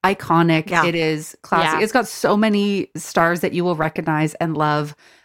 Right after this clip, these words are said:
Speaker 1: um, in roles that I think are just so beautiful and pure. And the performances are just so genuine and lovely. Please, I, we didn't even mention Richard Mall and his
Speaker 3: Mm-hmm.
Speaker 1: beautiful,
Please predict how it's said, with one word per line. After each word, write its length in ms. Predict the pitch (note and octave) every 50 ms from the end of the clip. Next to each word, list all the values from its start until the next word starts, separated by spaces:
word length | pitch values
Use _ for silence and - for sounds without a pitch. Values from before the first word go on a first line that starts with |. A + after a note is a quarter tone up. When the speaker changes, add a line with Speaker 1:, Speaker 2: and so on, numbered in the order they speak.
| _ _ -
Speaker 1:
um, 360 | D#3 D#3+ D#3 D3+ D#3 D#3+ - -
in 180 | - F#3+ F3 E3+
roles 280 | E3+ F3 F3+ F3 D#3
that 100 | - F3+
I 80 | E3+ E3
think 180 | - F3 E3 E3+
are 80 | E3+
just 220 | D#3+ F3 D#3+ - -
so 280 | - E3 D3 D#3 D3
beautiful 760 | C#3+ - D3 - D3+ C#3+ C#3 D3 D#3 D3+ - D#3 C#3 C#3 C#3+
and 260 | - - D3 C#3+ C#3 - _
pure. 440 | - - - - D3 C#3 C3 C3+ C#3
And 160 | C#3 D#3 D#3
the 40 | D#3+
performances 640 | - G3+ - - F#3+ G3 G3+ F#3+ - G3+ G3 F#3 - -
are 280 | - E3+ E3 E3+ F3 F3
just 420 | D#3+ - G3 G3 G3 - - -
so 560 | - - - - - E3+ E3 E3+ E3 E3 E3 - _ _ _ _ _ _ _ _ _ _ - D#3+
genuine 600 | - - E3+ D#3 D#3 D#3+ D#3 D3 C#3+ C#3+ D3 - - -
and 160 | D#3 D#3 D3
lovely. 520 | C#3 C#3+ C#3 - - D3+ C#3+ C#3 D3 - _ _ _ _ _
Please, 580 | - - A3+ A#3 A#3 A3 A3 G3 F3 - - - _ _ _ _
I, 220 | - C#3 F#3+ A3 A3
we 140 | F3+ B3+ C4+
didn't 160 | D4+ D#4 F4
even 200 | D4+ E4 C#4 C4
mention 320 | C#4 C#4+ B3+ - B3 G#3+
Richard 260 | F#3+ A3 A3 A#3 G3+
Mall 340 | G3 G3 F#3+ F3 D#3 D3+ - -
and 300 | E3 E3 D#3 D#3 D3 - -
his 220 | F3 F#3+ F#3 E3+
Speaker 3:
Mm-hmm. 80 | D3+ C#3 -
Speaker 1:
beautiful, 760 | F3 F#3 G3+ F#3+ F#3+ - G#3 F#3 F3 F3 F3 E3+ E3+ - -